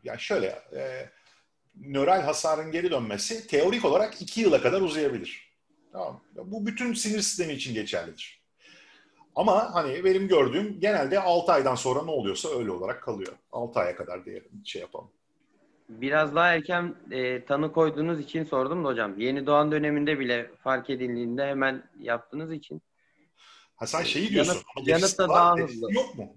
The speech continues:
Speaker 1: Defis-, defisit
Speaker 2: Def-,
Speaker 1: var mı?
Speaker 2: defisiti var. E, ama erken fark ediyorsunuz. Pediatrik dönemde ya da yeni doğan dönemde de olsa yapıyorsunuz ya operasyon.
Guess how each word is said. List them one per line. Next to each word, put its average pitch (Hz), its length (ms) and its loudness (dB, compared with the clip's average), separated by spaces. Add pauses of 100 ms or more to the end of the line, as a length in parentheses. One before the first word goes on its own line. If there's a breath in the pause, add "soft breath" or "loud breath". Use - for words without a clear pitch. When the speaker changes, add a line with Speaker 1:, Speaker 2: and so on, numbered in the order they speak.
(100)
Speaker 1:
Defis-, - 420 -12
defisit 151 340 -4
Speaker 2:
Def-, - 40 -8
Speaker 1:
var 214 140 0
mı? - 100 -14
Speaker 2:
defisiti 151 440 -6
var. 202 380 2 (280)
E, 123 260 -6 (240)
ama 160 200 4
erken 190 360 4
fark 180 260 2
ediyorsunuz. 120 440 -4 (100)
Pediatrik 143 640 0 (520)
dönemde 127 580 -2
ya 123 160 -4
da 135 40 -2
yeni 151 260 0
doğan 151 240 4
dönemde 147 380 -2
de 143 40 -4
olsa 160 420 -4 (120)
yapıyorsunuz 156 580 -6
ya 135 240 -6
operasyon. 101 580 -8